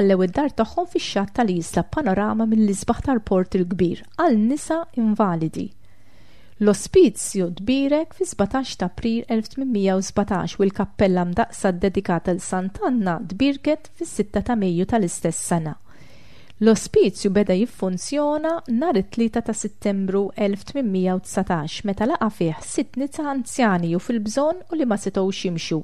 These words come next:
il-koll qraba mill-bot tal-fundaturi. Fl-ospizju, Madre Ġemma ħadmet kemm felħed biex tgħin lill-anzjani rikoverati.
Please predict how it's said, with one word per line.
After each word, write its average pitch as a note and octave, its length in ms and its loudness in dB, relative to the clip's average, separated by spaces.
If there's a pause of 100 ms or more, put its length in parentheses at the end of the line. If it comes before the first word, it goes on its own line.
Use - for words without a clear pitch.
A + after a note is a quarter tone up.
il-koll - 480 2
qraba A#3+ 480 2
mill-bot F#3+ 640 2
tal-fundaturi. E3+ 880 0 (1700)
Fl-ospizju, A3 800 2
Madre F3+ 400 2
Ġemma F#3+ 320 2
ħadmet F3+ 400 0
kemm G3 160 0
felħed E3 560 0
biex - 240 -2
tgħin F#3+ 400 2
lill-anzjani F#3+ 1040 2
rikoverati. E3+ 840 2